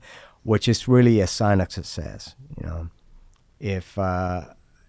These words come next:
since we're on the subject, and for any young airmen, uh, out there listening, I will say that when you get into an assignment, don't take someone's playbook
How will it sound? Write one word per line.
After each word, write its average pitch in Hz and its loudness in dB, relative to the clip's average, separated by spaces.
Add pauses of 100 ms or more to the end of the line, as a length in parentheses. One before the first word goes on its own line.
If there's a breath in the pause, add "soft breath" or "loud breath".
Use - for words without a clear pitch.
(160)
since - -4
we're 127 4
on 120 4
the 101 -2
subject, 95 -2
and 90 -14
for - -8
any 110 0
young 110 0
airmen, 101 -2 (200)
uh, 92 -14
out 107 -4
there 87 -8 (480 soft breath)
listening, 90 -6 (840 soft breath)
I 117 2
will 113 0
say 110 -2
that 98 -4 (580)
when 110 -4
you 127 2
get 127 0
into 131 -2
an 127 -2
assignment, 120 -2 (1400)
don't 151 0
take 135 -4
someone's 113 -4
playbook 90 -8